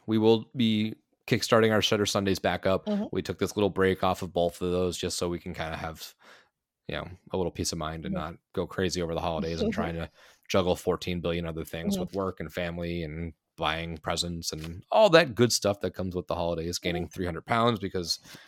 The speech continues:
Speaker 1: everyone buys you candy.
Speaker 2: Oh, so much candy. <laughs>
Speaker 1: Yeah.
Speaker 2: Yeah.
Speaker 1: Yeah, so much candy. But <laughs> we will be back. Shutter Sundays, they will continue. So go to our YouTube page, follow us,
Speaker 2: Mm-hmm.
Speaker 1: subscribe to us, like us there, whatever. Tell a friend, leave a review, leave a comment, say hello,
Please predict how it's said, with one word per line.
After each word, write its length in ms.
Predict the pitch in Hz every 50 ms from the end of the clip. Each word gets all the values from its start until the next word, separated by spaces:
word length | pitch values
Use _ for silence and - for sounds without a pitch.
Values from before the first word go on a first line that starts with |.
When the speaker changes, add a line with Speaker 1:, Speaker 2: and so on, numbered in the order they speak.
| - -
Speaker 1:
everyone 200 | 92 85 92 85
buys 200 | 80 82 80 85
you 80 | 85 -
candy. 400 | - 139 143 147 143 135 135 127
Speaker 2:
Oh, 520 | 330 339 330 311 302 294 294 294 - - - -
so 220 | - - 320 262
much 200 | 269 262 247 - -
candy. 360 | 254 240 240 233 233 220 - - - - - - - - - -
<laughs> 60 | - 480 - - - - _ _ _ _ _ _ _ _ _ _ _ -
Speaker 1:
Yeah. 420 | 92 92 92 85 78 71 80 82 87
Speaker 2:
Yeah. 220 | - 220 190 170 - _ _ _ -
Speaker 1:
Yeah, 180 | - - - 131 - -
so 180 | - - 87
much 180 | 92 90 - -
candy. 260 | - 78 76 80 80 - -
But 260 | 151 165 - - 453 - - - 427 - _ _
<laughs> 400 | _ _ _ _ _ - _ -
we 120 | 139 156 185
will 120 | 190 175
be 100 | 160 156
back. 300 | 139 131 127 131 123 -
Shutter 240 | - - 139 139 127
Sundays, 460 | - 135 117 113 113 110 110 98 -
they 100 | 110 104
will 160 | 104 104 104
continue. 440 | 95 - 101 92 - 104 98 98 98
So 120 | - - 95
go 100 | 101 98
to 80 | 95
our 80 | 92 92
YouTube 360 | 95 98 95 - 104 98 -
page, 280 | 101 92 90 92 87 -
follow 340 | - 98 95 92 92 90 90
us, 200 | 87 90 85 -
Speaker 2:
Mm-hmm. 120 | 180 196 240
Speaker 1:
subscribe 400 | - - - - 104 98 95 95
to 120 | 98 95
us, 200 | 95 95 - -
like 180 | 90 90 - -
us 120 | 87 -
there, 340 | - 123 127 123 127 127 127
whatever. 560 | 98 95 107 117 117 113 113 113 113 107 98 - _ - - - _
Tell 140 | - 110 117
a 40 | 104
friend, 380 | - - 107 104 104 104 104 101
leave 160 | 107 110 107
a 80 | 107 107
review, 340 | 101 87 95 98 98 98 95
leave 200 | 101 107 104 101
a 40 |
comment, 480 | 95 - - 92 92 90 90 90 90 90
say 180 | - 117 117 110
hello, 540 | 92 90 87 87 87 90 90 92 92 95